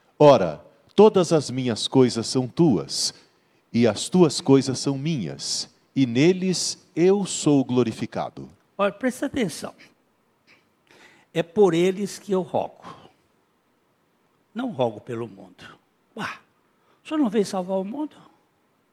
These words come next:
Speaker 2: Por que que o senhor não roga pelo mundo? Então nós temos que verificar, lembrar que lá atrás nós falamos dos dez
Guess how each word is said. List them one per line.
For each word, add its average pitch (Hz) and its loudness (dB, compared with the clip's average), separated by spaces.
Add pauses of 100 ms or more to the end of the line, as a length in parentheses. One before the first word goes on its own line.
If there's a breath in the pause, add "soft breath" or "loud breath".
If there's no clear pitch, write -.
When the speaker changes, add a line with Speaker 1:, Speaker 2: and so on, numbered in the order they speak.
(1400)
Speaker 2:
Por - -20
que 427 -4
que - -8
o - -8
senhor 440 -2
não 190 0
roga 143 -2 (720)
pelo 165 0
mundo? 147 -6 (1200)
Então 208 -6
nós 226 -2
temos 220 -6
que 208 -8
verificar, 170 -2 (720)
lembrar 147 0
que 156 -10
lá 269 -4
atrás - -8 (960)
nós 156 0
falamos 160 0
dos 147 -6
dez 175 -6